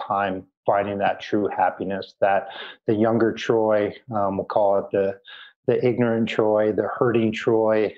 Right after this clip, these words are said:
uh, <laughs> uh, whatever names that you wanna put on that. Um, you know, I think wounded would be a good place to, to, and I didn't understand for many, many years why I made the choices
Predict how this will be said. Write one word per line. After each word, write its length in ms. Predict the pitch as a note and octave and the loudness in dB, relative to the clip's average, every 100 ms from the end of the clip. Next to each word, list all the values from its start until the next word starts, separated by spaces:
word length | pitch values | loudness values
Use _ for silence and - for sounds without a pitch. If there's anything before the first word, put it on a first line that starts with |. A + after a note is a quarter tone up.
| - | -6
uh, 40 | G#2+ | -2
<laughs> 580 | G2 G2 G2 G2 - - - - F3 - - - - | 2 2 2 0 0 -2 0 0 -2 -4 -6 -8 -2
uh, 140 | A#2 A2+ | 0 2
whatever 440 | A#2+ C3+ C#3 B2+ | 4 4 4 2
names 380 | B2 A#2+ A#2 A2+ | 2 2 2 2
that 180 | A2 A#2 | 0 2
you 100 | A2+ | 2
wanna 300 | G#2+ G#2+ G#2 | 4 2 -2
put 260 | - G#2+ | 0 2
on 260 | G2+ G#2+ A2+ | 2 2 2
that. 360 | B2 C3+ C3 - | 2 2 -2 -4
Um, 360 | G#2+ G#2+ G#2+ A2 | -2 0 0 -2
you 220 | D3 C#3+ | -4 -2
know, 100 | B2 | 0
I 100 | A2+ | 0
think 220 | A2+ C#3+ C3 G#2 - - | 0 -2 -2 -6 -6 0
wounded 380 | C#3+ C#3+ F#3 - _ _ _ _ _ | 2 2 0 -4 _ _ _ _ _
would 160 | C3 - | 0 2
be 160 | C3 | 2
a 80 | B2+ | 2
good 500 | A2 C3 B2+ B2+ C#3+ - - - - F3 - | 2 2 2 0 -6 -12 -20 -16 -14 -16 -10
place 440 | - A2+ A2 - - | -2 0 0 -4 -4
to, 180 | A#2+ G#2 - _ | -2 -2 -4 _
to, 200 | B2 B2 | -2 -2
and 100 | C3 | 0
I 60 | B2+ | 0
didn't 240 | C3 D#3+ | 2 2
understand 560 | B2+ B2+ A2+ B2 A#2 - | 2 2 0 0 0 -2
for 60 | A2+ | -2
many, 240 | G#2+ G#2+ | 0 0
many 280 | G#2 G#2+ G2+ F#2+ | 0 0 0 0
years 400 | F2+ A2 C#3+ - | 2 2 -2 -2
why 340 | F#2+ G2 G2 | 0 2 2
I 60 | G2 G2+ | 0 -2
made 200 | G2 E2 | -4 -4
the 80 | |
choices 440 | F#2+ - G2 G2 | -6 -2 -2 -2